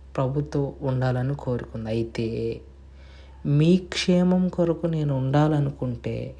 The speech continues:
ఖచ్చితంగా ఉంటా. మీ క్షేమం ఏంటి అని అంటే ఇక్కడ చెప్తున్నాడు. ఒకటి, నేను ఉండుట వలన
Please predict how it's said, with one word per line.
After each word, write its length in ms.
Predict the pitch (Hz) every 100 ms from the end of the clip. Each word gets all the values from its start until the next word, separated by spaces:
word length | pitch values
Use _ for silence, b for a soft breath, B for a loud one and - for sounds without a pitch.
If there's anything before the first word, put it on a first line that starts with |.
| -
ఖచ్చితంగా 440 | 139 - - 151
ఉంటా. 260 | 107 101 - - - - b b b b -
మీ 100 | 175
క్షేమం 560 | 180 - 175 160 175 170
ఏంటి 680 | 156 156 156 156 151 147 180 -
అని 140 | 143 143
అంటే 400 | 139 139 339 -
ఇక్కడ 200 | 143 139
చెప్తున్నాడు. 680 | 131 117 - 120 110 - -
ఒకటి, 540 | 120 - - 127 - - -
నేను 340 | 135 151 175
ఉండుట 340 | 151 156 196 196
వలన 400 | 151 127 123